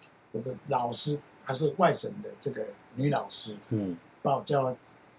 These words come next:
Speaker 1: 办公室去说：“杨同学，赶快想办法离开这里，不然你会被抓去。”我才第一次警觉到说：“啊，原来有这样打击。”结果已经来不及了。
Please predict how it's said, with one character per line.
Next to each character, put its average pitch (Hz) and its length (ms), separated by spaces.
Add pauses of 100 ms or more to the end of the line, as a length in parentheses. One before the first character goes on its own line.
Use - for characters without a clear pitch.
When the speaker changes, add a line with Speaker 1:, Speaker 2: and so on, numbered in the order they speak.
(200)
Speaker 1:
办 131 160
公 127 160
室 117 140
去 107 240
说 113 240 (440)
：“杨 131 140
同 151 160
学， 147 520 (800)
赶 117 160
快 175 120
想 127 220
办 165 160
法 123 140
离 120 180
开 139 220
这 143 180
里， 101 80 (840)
不 143 80
然 135 180
你 117 80
会 139 100
被 131 180
抓 120 200
去。” 113 220
我 139 80
才 180 140
第 220 200
一 - 20
次 202 160
警 117 220
觉 139 160
到 143 180
说 131 300 (360)
：“啊， - 200 (680)
原 135 120
来 165 100
有 147 60
这 147 100
样 156 160
打 135 140
击。” - 140 (200)
结 - 240
果 139 120
已 - 20
经 151 160
来 127 140
不 147 80
及 113 240
了。 101 120